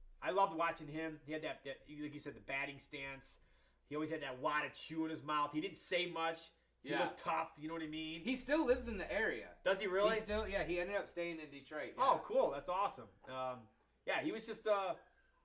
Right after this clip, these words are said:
Speaker 1: he was a solid ball player, man. He just went out there and did his thing, kept his mouth shut, worked hard, and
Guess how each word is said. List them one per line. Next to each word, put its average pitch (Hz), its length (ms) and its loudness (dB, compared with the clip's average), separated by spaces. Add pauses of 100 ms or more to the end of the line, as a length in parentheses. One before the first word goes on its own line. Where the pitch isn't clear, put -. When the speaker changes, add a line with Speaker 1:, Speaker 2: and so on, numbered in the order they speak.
(140)
Speaker 1:
he 143 60 0
was 196 100 0
a 214 40 -8
solid 180 380 0
ball 165 200 0
player, 131 280 -4
man. 127 240 -10
He 139 120 -10
just 160 260 -10
went 143 160 -8
out 156 160 -2
there 160 100 -6
and 120 80 -10
did 139 100 -4
his 151 160 -8
thing, 143 360 -8
kept - 200 -12
his 123 120 -18
mouth 131 260 -6
shut, - 340 -4
worked 127 220 -8
hard, 143 300 -6
and 117 180 -14